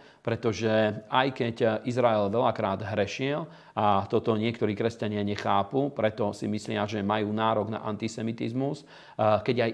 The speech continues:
Izrael hrešil a urobil veľmi ťažké hriechy, predsa Boží postoj k ním bol nemenný, pretože v Božích očiach je zmluva, ktorú uzatvoril s Izraelom, svätá a on ju nikdy neporuší. A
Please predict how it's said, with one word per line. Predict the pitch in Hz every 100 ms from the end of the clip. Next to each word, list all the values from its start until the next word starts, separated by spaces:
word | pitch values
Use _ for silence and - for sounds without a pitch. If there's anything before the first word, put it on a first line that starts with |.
| 120
Izrael | 120 113 107
hrešil | 104 117 151 - 107 110 -
a |
urobil | 110 113 107 107 104
veľmi | 104 143 135
ťažké | 104 110 - 107
hriechy, | 107 107 101 101 107 123 135 - - -
predsa | 135 151 -
Boží | 101 120 131 120
postoj | 131 117 - 113
k | 113 - 120
ním | 117 127 113
bol | 113 110
nemenný, | 113 135 127 107 104 101 107 127 - - -
pretože | 104 113 107 98
v | 98
Božích | 139 135 107 -
očiach | 123 - 107 113 113 -
je | 170 104
zmluva, | 104 110 135 135 127
ktorú | - 107 107
uzatvoril | 113 120 117 101 101
s | -
Izraelom, | 113 107 98 98 107
svätá | - 104 101 107 101 127 135 - - -
a | 101 -
on | 123 127 143 139
ju | 110 101
nikdy | 104 110 107 104 110 107 107 -
neporuší. | 107 104 98 95 - - - - _ - - -
A | 110 107 104 104